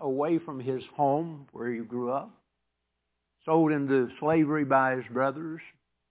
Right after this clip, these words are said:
then carried to Potiphar's house. And you remember that Potiphar's wife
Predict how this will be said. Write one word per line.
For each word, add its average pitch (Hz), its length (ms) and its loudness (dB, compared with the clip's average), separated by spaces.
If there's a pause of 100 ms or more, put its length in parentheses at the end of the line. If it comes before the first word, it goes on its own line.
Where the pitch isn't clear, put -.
(360)
then 127 320 -6
carried 147 360 -2
to 135 80 -20
Potiphar's 135 560 -2
house. 143 360 -8 (1000)
And 160 120 -2
you 165 100 6
remember 160 400 2
that 156 160 -2
Potiphar's 156 520 4
wife 147 400 4